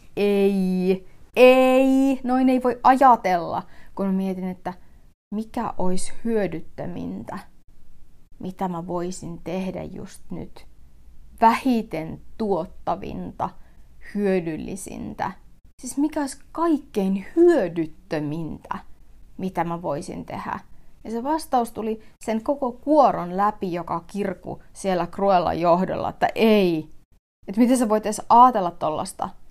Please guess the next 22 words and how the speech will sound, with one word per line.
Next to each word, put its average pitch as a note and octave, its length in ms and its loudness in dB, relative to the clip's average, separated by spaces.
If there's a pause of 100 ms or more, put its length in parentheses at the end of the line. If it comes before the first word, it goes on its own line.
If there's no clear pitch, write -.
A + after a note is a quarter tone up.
(600)
Niin G#3 100 -6
se G#3+ 120 -4
vastaus A3 520 0
tuli G3+ 240 -6
sieltä F#3 260 -8
läpi, F#3+ 240 -6
että F#3 240 -10 (840)
tuohon B3 240 -8
lattialle G3+ 460 -8
makaamaan D#3+ 840 -10 (160)
viltti E3+ 480 -10 (400)
päälle D#3+ 360 -6
ja E3 160 -12
kuuntele - 540 -12 (240)
YouTubesta - 580 -14
A F3 300 -12
S - 200 -16
M F#3+ 240 -14
R. G3+ 140 -16 (2000)
Mä F3 140 -8
en F3+ 120 -4
yleensä F#3 220 -6